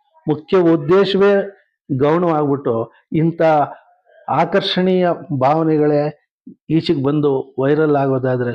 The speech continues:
ಸುದ್ದಿ ಆಗೋದಾದ್ರೆ, ಈ ಶತಮಾನಕ್ಕೆ ಒಮ್ಮೆ ಬರುವಂಥ ಈ ಕುಂಭಮೇಳದ ಸಾರ್ಥಕತೆ ಆದ್ರೂ ಏನು?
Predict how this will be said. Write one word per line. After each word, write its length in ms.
ಸುದ್ದಿ 320
ಆಗೋದಾದ್ರೆ, 640
ಈ 220
ಶತಮಾನಕ್ಕೆ 920
ಒಮ್ಮೆ 480
ಬರುವಂಥ 480
ಈ 220
ಕುಂಭಮೇಳದ 760
ಸಾರ್ಥಕತೆ 680
ಆದ್ರೂ 280
ಏನು? 300